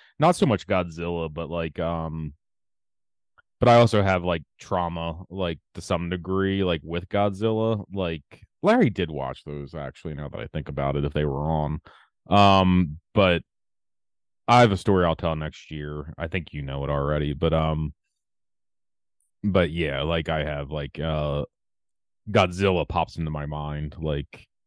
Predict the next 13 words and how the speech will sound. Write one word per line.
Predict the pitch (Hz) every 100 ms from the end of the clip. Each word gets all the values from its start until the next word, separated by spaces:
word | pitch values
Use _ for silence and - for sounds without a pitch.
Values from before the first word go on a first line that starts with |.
| _ _ _ -
usually, | 87 80 80 78
like, | 76 80
every | 73 73
couple | 82 78 76
weeks, | 78 78 - -
like, | 80 76
few | - 80
weeks | 76 82 - -
or | 82
something | 95 92 90
like | 95 92
that. | 95 101 - - - _ _ _
Um, | - 98 95 92 90 90